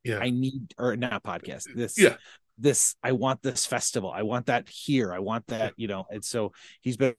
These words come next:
Speaker 2: a real champion of us for, um, last few years since he's been open.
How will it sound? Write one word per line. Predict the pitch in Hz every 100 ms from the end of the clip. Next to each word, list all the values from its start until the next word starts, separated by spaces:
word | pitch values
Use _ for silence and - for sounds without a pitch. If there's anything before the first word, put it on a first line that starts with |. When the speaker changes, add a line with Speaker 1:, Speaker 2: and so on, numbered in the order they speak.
| -
Speaker 2:
a | 120
real | 110 101
champion | - 95 90 101
of | 95 90
us | 87 87 - 135
for, | - 107 98 95 92 67
um, | 92 87 90
last | 95 -
few | 95
years | 90 101 107
since | 90 -
he's | 85
been | 82 80
open. | 90 - 67